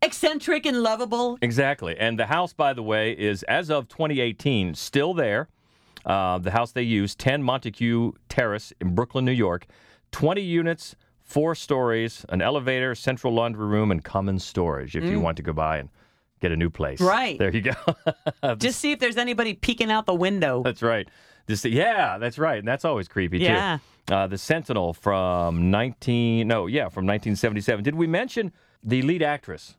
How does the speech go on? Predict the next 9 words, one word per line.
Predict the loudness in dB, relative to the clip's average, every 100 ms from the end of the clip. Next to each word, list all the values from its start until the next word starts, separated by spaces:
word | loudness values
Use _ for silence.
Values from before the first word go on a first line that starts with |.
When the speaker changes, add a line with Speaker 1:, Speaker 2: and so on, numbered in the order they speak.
| -4
Speaker 1:
Christina | -2 0 2
Rains? | 2 2 -2
Speaker 2:
Yes, | -2 0 0 -4 -6
Christina | -8 -2 0
Rains. | 2 0 -2 -8 -18 _
Speaker 1:
She's | -4 -2
pretty | 0 0 0
bland, | 0 0 0 0
honestly. | 0 -2 -2 -4